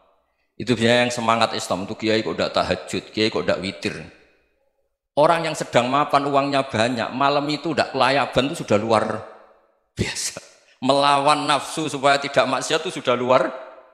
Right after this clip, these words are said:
biasa. Supaya lupa guyon sama temannya semalaman sampai subuh.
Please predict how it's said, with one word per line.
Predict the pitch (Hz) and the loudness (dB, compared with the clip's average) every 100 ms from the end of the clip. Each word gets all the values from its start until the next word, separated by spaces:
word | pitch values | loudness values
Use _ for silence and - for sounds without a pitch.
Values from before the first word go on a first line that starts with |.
| _ _ _ | _ _ _
biasa. | - 78 78 | -14 -10 -8
Supaya | - 104 117 120 | -4 2 2 4
lupa | 120 117 107 135 143 - | 2 -2 0 2 2 0
guyon | 98 101 104 | -6 -4 -4
sama | 101 101 110 | -4 -4 -4
temannya | 101 95 101 104 | -6 -4 -4 -4
semalaman | 95 92 90 87 80 82 | -4 -4 -4 -8 -10 -2
sampai | 95 101 | 0 2
subuh. | - 107 - | 2 -2 -6